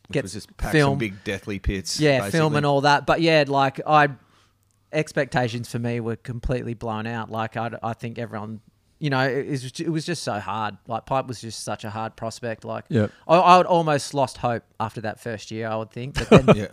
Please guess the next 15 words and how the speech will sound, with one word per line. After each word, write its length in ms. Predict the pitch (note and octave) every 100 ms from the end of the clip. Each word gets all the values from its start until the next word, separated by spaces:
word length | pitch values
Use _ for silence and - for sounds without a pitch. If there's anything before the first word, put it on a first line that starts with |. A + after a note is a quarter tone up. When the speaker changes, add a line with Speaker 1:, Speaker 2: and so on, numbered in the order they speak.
| -
Speaker 2:
still 300 | - E3+ B2+
went 220 | A#2+ -
back 320 | A#2 A#2+ _
fucking 260 | B2+ A#2 A2
six 320 | - B2+ -
years 320 | A#2+ A#2+ G#2+
in 120 | C#3 A2+
a 40 |
row 200 | A2+ A2+
after 280 | A#2 A#2 A#2+
that, 240 | A#2+ G#2+
you 80 | A#2
know. 200 | B2+ D3
But 260 | E3+ B2 A2+ _ _ - _ _ -
Speaker 1:
Yep. 220 | G#2 G2